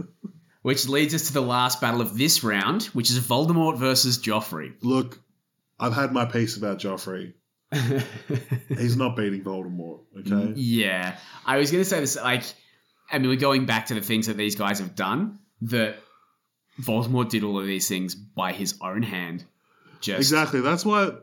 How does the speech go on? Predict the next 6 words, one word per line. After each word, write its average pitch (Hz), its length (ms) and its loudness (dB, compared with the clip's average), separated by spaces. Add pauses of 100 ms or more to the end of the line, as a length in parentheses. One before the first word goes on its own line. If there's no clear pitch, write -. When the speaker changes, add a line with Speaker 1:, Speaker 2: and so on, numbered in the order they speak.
(600)
Speaker 2:
Voldemort 175 520 0
just 147 180 -10
goes 120 300 0
hard. 110 180 -2
Like, 113 200 0
Voldemort, 143 720 0